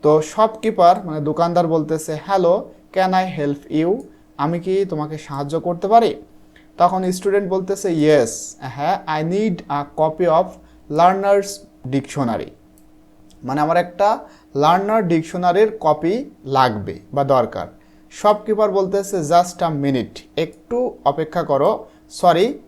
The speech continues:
তারপরে খোঁজার পরে বলতেছে, "Sorry, দুঃখিত, আহ, we are out of stock।" মানে, আমাদের এটা এখানে নাই, ফুরিয়ে গিয়েছে। "I can give you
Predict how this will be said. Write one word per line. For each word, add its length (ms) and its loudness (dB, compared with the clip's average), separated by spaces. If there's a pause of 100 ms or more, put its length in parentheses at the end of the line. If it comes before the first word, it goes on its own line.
তারপরে 300 -2
খোঁজার 440 2
পরে 180 0
বলতেছে, 460 -4
"Sorry, 360 -2
দুঃখিত, 440 -4
আহ, 1000 -4
we 100 8
are 240 8
out 360 0
of 340 -4
stock।" 340 0 (240)
মানে, 100 -6
আমাদের 280 -2
এটা 340 -2 (280)
এখানে 300 -4
নাই, 320 0
ফুরিয়ে 440 4
গিয়েছে। 420 -4 (360)
"I 100 -2
can 180 -4 (100)
give 300 -2 (200)
you 300 2